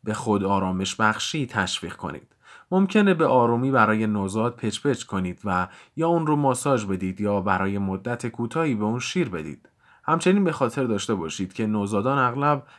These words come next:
در طول خواب فعال هستن. دست و پاهاشون رو تکون می‌دن، میک می‌زنن و به طور کلی بیقرار به نظر می‌رسن. اشتباه گرفتن حرکت نوزاد به عنوان نشونه‌ای که اون داره بیدار می‌شه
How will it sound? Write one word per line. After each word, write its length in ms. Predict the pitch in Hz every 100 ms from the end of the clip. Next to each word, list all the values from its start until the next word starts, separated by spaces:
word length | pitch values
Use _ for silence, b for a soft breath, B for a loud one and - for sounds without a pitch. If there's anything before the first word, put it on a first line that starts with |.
| _
در 160 | 85 85
طول 240 | - 92
خواب 280 | - 139 143
فعال 340 | - 139 170
هستن. 420 | 117 85 - - - _ _ _ _ _ _ _ _ _ _ _ _
دست 260 | - 196 -
و 40 |
پاهاشون 420 | 190 214 233 233 185
رو 80 |
تکون 340 | 151 131 - 151
می‌دن، 440 | 127 104 95 90
میک 360 | 98 131 143 -
می‌زنن 480 | 107 107 101 95 95
و 60 |
به 140 | 90 92
طور 280 | 147 151
کلی 340 | 113 107 104 139
بیقرار 640 | 127 120 104 202 123 113
به 100 | 95
نظر 360 | 95 95 92 80
می‌رسن. 500 | 78 80 - 73 82 b b b -
اشتباه 400 | 175 - 180 180
گرفتن 460 | 180 175 - 202
حرکت 580 | 196 160 127 117 139 -
نوزاد 560 | 135 117 98 110 127 123
به 60 |
عنوان 360 | 113 95 104 120
نشونه‌ای 560 | 117 104 - 110 143 139
که 320 | - 113 113 B B
اون 240 | 113 107
داره 260 | 101 101 101
بیدار 420 | 95 92 95 92
می‌شه 440 | 98 101 - 156